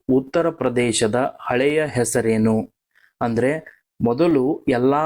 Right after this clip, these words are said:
ಒಂದು ರಾಜ್ಯಗಳಿಗೂ ಹಳೆಯ ಹೆಸರುಗಳು ಇದ್ದವು. ಅದಕ್ಕೆ ಉತ್ತರ ಪ್ರದೇಶಕ್ಕೆ ಮೊದಲು ಯಾವ ಒಂದು ಹಳೆಯ ಹೆಸರು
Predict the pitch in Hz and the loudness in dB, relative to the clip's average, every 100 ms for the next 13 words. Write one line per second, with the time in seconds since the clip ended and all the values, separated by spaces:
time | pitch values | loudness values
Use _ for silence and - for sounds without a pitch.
0 | 156 147 139 143 123 120 - 131 123 123 | 0 2 2 2 0 -2 -4 -2 0 2
1 | 123 156 156 - 117 135 143 127 110 127 | 2 2 2 0 2 2 0 -2 -2 0
2 | 120 113 113 151 - 135 110 113 107 104 | -2 0 0 0 -2 -4 0 0 0 0
3 | - _ - _ 117 113 120 - 120 131 | -4 _ -20 _ -4 -2 -2 -2 0 0
4 | 165 - _ - 127 - 160 165 143 135 | -2 -10 _ -4 -4 0 -2 -2 -2 -2
5 | 135 135 120 - 123 113 - - 117 117 | -2 -2 -4 -2 -2 -2 -2 -2 0 2
6 | 127 127 - - 123 117 139 156 147 147 | 2 2 0 -2 -2 0 0 0 0 0
7 | 139 117 127 139 120 113 147 135 | 0 -2 -2 -2 -2 -2 0 0